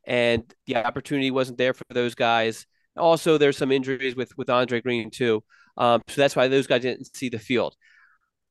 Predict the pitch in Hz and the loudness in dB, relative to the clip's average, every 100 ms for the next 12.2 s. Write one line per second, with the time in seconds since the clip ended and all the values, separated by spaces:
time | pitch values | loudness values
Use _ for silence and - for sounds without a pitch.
0 | _ - 151 160 180 180 156 - - _ | _ 2 4 4 4 4 2 -4 -20 _
1 | _ _ _ _ _ _ _ _ _ _ | _ _ _ _ _ _ _ _ _ _
2 | _ _ - 123 - 160 185 - 160 160 | _ _ -10 -6 4 4 4 -2 -2 0
3 | 156 - - 160 135 123 110 117 - 131 | -2 -4 -2 -2 -2 -4 -4 -6 -4 -2
4 | 123 123 123 117 113 _ _ _ _ _ | 0 2 2 0 -4 _ _ _ _ _
5 | - 139 143 - 143 127 87 _ _ - | -2 0 0 0 2 0 -2 _ _ 0
6 | 123 139 139 - 147 147 139 139 139 131 | 2 2 -4 -8 -8 -4 0 0 2 0
7 | 127 135 151 147 127 117 - _ _ _ | 0 2 2 2 0 -2 -6 _ _ _
8 | _ 135 - 151 143 147 147 147 127 143 | _ -4 0 4 6 6 4 2 0 2
9 | 131 131 139 143 143 - 131 135 131 147 | 2 2 4 4 -2 -4 -2 -2 -4 -10
10 | - 127 127 - 139 135 - _ _ _ | -6 -2 -2 -2 -4 -4 -10 _ _ _
11 | _ _ - 135 - 131 127 - 127 123 | _ _ -6 -4 0 0 2 -2 -4 0
12 | 135 151 | -2 -2